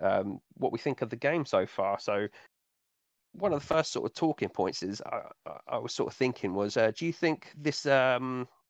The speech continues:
with a new platform such as the podcast, with Discord and all that, have they, uh, and obviously with covid, with us all being in lockdown, has that helped this game become, uh,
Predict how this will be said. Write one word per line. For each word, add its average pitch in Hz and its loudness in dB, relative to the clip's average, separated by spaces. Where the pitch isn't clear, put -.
with 135 0
a 139 10
new 147 6
platform 113 0
such - 0
as 95 6
the 104 2
podcast, 98 0
with 104 -2
Discord 98 -2
and 101 -2
all 110 2
that, - -4
have 120 -8
they, 113 0
uh, 98 0
and 131 6
obviously 127 2
with 110 -8
covid, 139 2
with 101 -4
us 117 0
all 127 4
being 107 2
in 107 -2
lockdown, 104 -2
has 117 -6
that 175 4
helped 160 2
this 147 -4
game 139 -2
become, 131 4
uh, 98 0